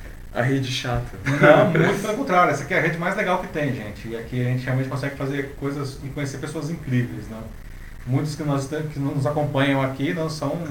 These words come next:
Speaker 2: são frutos aí da, da própria rede, não. Eu agradeço, aliás, a presença de vocês, né? O que mais, Mati?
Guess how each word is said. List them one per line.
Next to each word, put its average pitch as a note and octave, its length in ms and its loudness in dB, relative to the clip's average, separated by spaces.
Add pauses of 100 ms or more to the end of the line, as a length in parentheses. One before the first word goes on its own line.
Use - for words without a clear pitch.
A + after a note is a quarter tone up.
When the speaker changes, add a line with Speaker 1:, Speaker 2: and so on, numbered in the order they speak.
(120)
Speaker 2:
são D#3 180 -2
frutos D3 480 -4
aí C3 160 2
da, C3+ 180 0
da A#2 160 0
própria C3 340 0
rede, A2 340 -4
não. G#2 120 -8 (340)
Eu A#2 100 0
agradeço, C#3+ 400 2
aliás, C3+ 220 2
a D#3 40 -2
presença B2+ 640 -4 (480)
de B2 100 -6
vocês, A#2 480 -2
né? G2+ 120 -10 (480)
O - 40 -12
que F3 80 0
mais, D#3+ 240 6
Mati? B2 260 2